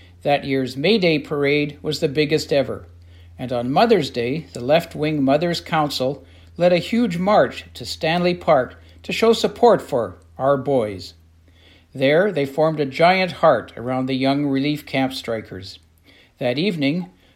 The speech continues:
mothers across the city took them in for a good meal. One event planner observed that this was, quote, "something of real value instead of the usual bourgeois maudlin." After six weeks, however, despite all this public support,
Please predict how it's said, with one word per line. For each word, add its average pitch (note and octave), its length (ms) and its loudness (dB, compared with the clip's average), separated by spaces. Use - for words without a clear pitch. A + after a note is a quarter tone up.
mothers G#3 360 4
across G3 460 2
the F3+ 140 -6
city C3+ 520 -4
took A3 200 -2
them G#3 160 2
in C3+ 220 2
for C3+ 200 -4
a C3 60 0
good C#3+ 280 -2
meal. C3 440 0
One B3 180 4
event C#3 360 2
planner B2+ 420 -4
observed C3 560 -2
that F3 160 -6
this A3 240 2
was, F#3+ 260 2
quote, F#3+ 420 0
"something B3+ 460 0
of F3 160 -4
real A3 280 2
value D#3 540 6
instead A#3+ 280 -6
of G3+ 100 -2
the D#3 80 0
usual E3 460 0
bourgeois D3+ 680 2
maudlin." C3+ 760 4
After F3+ 300 -4
six - 440 -6
weeks, D#3 280 -2
however, B2 540 -4
despite E3 440 0
all E3 240 6
this E3+ 180 0
public D#3 360 0
support, C3 540 -8